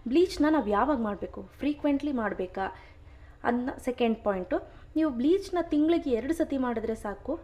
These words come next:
ಅದ್ರ ಮೇಲೆ ಜಾಸ್ತಿ ಮಾಡಬಾರ್ದು. ಅದರಿಂದ ಜಾಸ್ತಿ ಮಾಡೋದ್ರಿಂದ ಏನಾಗುತ್ತೆ, ನಿಮ್ಮ ಸ್ಕಿನ್ನಲ್ಲಿ ಡ್ಯಾಮೇಜಸ್ ಜಾಸ್ತಿ ಆಗುತ್ತೆ. So, ನೀವು ಬ್ಲೀಚ್ನ ಆದಷ್ಟು ಒಂದರಿಂದ ಎರಡು ಬಾರಿ ಮಾಡಿದ್ರೆ ಸಾಕು.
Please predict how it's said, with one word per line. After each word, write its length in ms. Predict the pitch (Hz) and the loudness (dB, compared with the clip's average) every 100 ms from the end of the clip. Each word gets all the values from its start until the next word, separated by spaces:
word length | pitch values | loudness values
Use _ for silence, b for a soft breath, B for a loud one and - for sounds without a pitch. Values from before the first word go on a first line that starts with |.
| - | -4
ಅದ್ರ 180 | 208 240 | -2 0
ಮೇಲೆ 220 | 254 269 | 2 2
ಜಾಸ್ತಿ 320 | 226 202 - | 0 -4 -4
ಮಾಡಬಾರ್ದು. 640 | 240 180 226 233 202 - 294 | -6 -2 -2 0 0 -2 -6
ಅದರಿಂದ 380 | 330 220 233 233 | -4 -2 -2 0
ಜಾಸ್ತಿ 440 | 233 208 294 349 | -2 -2 -2 0
ಮಾಡೋದ್ರಿಂದ 460 | 311 233 226 220 208 | 0 0 -2 -4 -6
ಏನಾಗುತ್ತೆ, 400 | 202 185 190 294 | -6 -8 -6 -4
ನಿಮ್ಮ 180 | 247 | -2
ಸ್ಕಿನ್ನಲ್ಲಿ 640 | 208 - - 285 277 254 370 | -4 -6 0 2 2 2 -2
ಡ್ಯಾಮೇಜಸ್ 600 | - 247 208 247 254 247 | -2 -2 0 0 -2 -6
ಜಾಸ್ತಿ 320 | 190 196 - | -6 -6 -4
ಆಗುತ್ತೆ. 340 | 185 160 - 190 B B B B B - | -4 -4 -10 -14 B B B B B 2
So, 260 | 349 427 | 2 4
ನೀವು 160 | 262 247 | 2 2
ಬ್ಲೀಚ್ನ 380 | 208 269 - 311 | -2 -4 0 2
ಆದಷ್ಟು 400 | 247 226 262 359 | 2 2 0 2
ಒಂದರಿಂದ 500 | 262 240 277 285 277 | 2 4 4 4 4
ಎರಡು 340 | 381 233 226 | 4 2 2
ಬಾರಿ 220 | 233 233 233 | 2 2 2
ಮಾಡಿದ್ರೆ 400 | 220 208 202 415 | 0 0 0 0
ಸಾಕು. 440 | - 214 - - | 0 -2 -2 -8